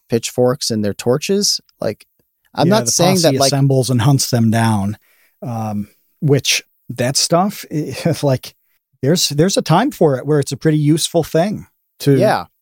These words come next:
Speaker 2: intervene in a timely fashion. Like, this is perfectly appropriate sometimes, and other times it circumvents that whole system of due process and thorough analysis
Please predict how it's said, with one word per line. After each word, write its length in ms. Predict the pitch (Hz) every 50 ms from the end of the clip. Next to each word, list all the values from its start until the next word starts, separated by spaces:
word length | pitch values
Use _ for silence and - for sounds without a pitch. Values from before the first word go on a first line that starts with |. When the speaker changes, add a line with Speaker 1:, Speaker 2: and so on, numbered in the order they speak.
| _ _ -
Speaker 2:
intervene 580 | 151 147 - 143 139 120 139 147 151 160 156
in 80 | 147 131
a 80 | 127 120
timely 400 | - - 147 147 156 156 151 131
fashion. 560 | - - 127 127 165 175 - - 95 92 95
Like, 180 | 107 117 -
this 180 | - 131 - -
is 160 | 131 123 - - - - - - - _ _ _
perfectly 520 | - - - 156 147 - 170 - - 160 151
appropriate 540 | 139 - - 165 165 - - 214 170 135 -
sometimes, 520 | - 127 117 117 - 107 110 110 110 104
and 120 | 120 123
other 180 | 127 165 208 190
times 420 | - - 110 104 107 123 156 - - _ - - - - _ -
it 160 | - 143 139
circumvents 920 | - - - 143 135 - - 170 165 131 117 117 113 120 - - - - - _ _ _ _ _ _ _ -
that 160 | - 127 120 -
whole 500 | - - - - 147 147 151 160 160 151
system 680 | - - - - 175 165 - - - 120 107 104 104 - _ _ _ _ _ _ _ _ _ -
of 220 | - 123 107 104
due 180 | - 131 143 151
process 760 | - - 160 147 135 - - 143 135 147 151 - - - - - -
and 260 | - 123 120 113 104
thorough 640 | - - - - - - - 165 170 170 175 170 160 156
analysis 920 | 147 147 156 165 185 196 160 113 - - 107 104 127 - - - -